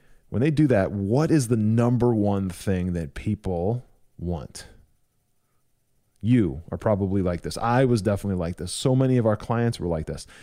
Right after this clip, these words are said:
The number one thing that you want is not the result. The number one thing that you want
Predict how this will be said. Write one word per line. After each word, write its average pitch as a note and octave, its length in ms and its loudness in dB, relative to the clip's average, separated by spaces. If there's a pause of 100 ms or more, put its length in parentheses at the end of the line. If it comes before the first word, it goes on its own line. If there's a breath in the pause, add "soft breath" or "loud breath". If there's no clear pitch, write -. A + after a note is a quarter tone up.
(160 loud breath)
The G#2 120 -2
number B2+ 380 2
one B2+ 300 4
thing A2+ 240 0
that F#2+ 80 0
you F2 140 -2
want E2+ 420 0 (260 loud breath)
is F2+ 140 -2
not G2 240 0
the F2 80 -2
result. D2+ 560 -4 (520 soft breath)
The G2+ 60 0
number B2+ 300 4
one B2+ 200 2
thing A#2+ 280 0
that G2+ 80 2
you E2+ 160 -2
want F#2 560 0